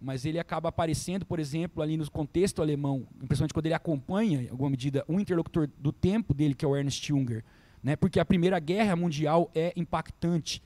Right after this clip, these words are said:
para aquele cenário. Eu até faço uma nota de rodapé, é, com o Ernst Jünger na abertura do livro dele, Tempestades de Aço, em que é uma imagem, é, é, naturalizante da guerra. Ele vai dizer, nós, que,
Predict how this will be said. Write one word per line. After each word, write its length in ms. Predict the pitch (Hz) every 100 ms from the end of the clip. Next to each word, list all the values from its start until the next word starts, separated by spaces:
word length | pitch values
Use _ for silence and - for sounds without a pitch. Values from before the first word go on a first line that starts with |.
| - -
para 80 | 127
aquele 240 | - 113
cenário. 400 | - 117 113 95 - _ _ _ -
Eu 80 | 143
até 220 | 143 180
faço 300 | - 175 -
uma 120 | 156
nota 460 | 151 165 160 123 120 - - _
de 100 | 131
rodapé, 640 | 131 143 131 - 135 127 - _ - _ - -
é, 160 | 123
com 180 | - 156
o 80 | 160
Ernst 240 | 156 147
Jünger 320 | 160 190 175
na 120 | 160 151
abertura 420 | 143 143 220 247
do 100 | 160
livro 240 | 156 143
dele, 180 | 135 143
Tempestades 560 | - 143 139 - 143 123
de 140 | 123
Aço, 320 | 127 123 -
em 60 | 123
que 260 | - 139
é 40 | 143
uma 120 | 156
imagem, 480 | 170 180 175 190 190 - -
é, 60 |
é, 540 | 139 127 123 131 120 107 -
naturalizante 920 | 135 202 196 190 156 113 220 254 -
da 120 | 143
guerra. 380 | 131 131 107 104 _ _ _ _ -
Ele 100 | 123
vai 80 | 147
dizer, 100 | 143
nós, 460 | 156 185 196 185
que, 80 | -